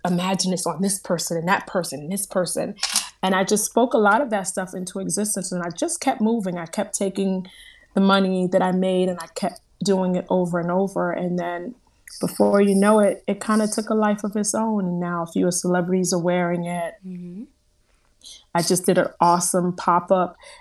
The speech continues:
Speaker 1: at Livingston Mall in New Jersey. Like, I'm the first one, I could say I'm the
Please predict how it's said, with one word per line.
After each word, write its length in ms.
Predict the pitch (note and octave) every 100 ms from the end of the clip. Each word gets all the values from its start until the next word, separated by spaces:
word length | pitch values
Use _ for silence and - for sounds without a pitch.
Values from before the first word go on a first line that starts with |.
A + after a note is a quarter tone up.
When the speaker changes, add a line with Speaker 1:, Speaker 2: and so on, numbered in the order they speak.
| _
Speaker 1:
at 160 | F3+ -
Livingston 560 | F3 F3 F3 E3 F#3 E3+
Mall 300 | E3+ E3+ F3
in 100 | F3
New 100 | E3+
Jersey. 480 | E3+ E3+ F3+ F3 F3+
Like, 220 | E3+ E3
I'm 140 | F3
the 140 | F3+ E3 -
first 380 | G3+ F#3+ F#3+
one, 160 | F#3+ F3+
I 80 | F3
could 200 | F3 E3+
say 120 | F#3
I'm 80 | F3
the 120 | E3+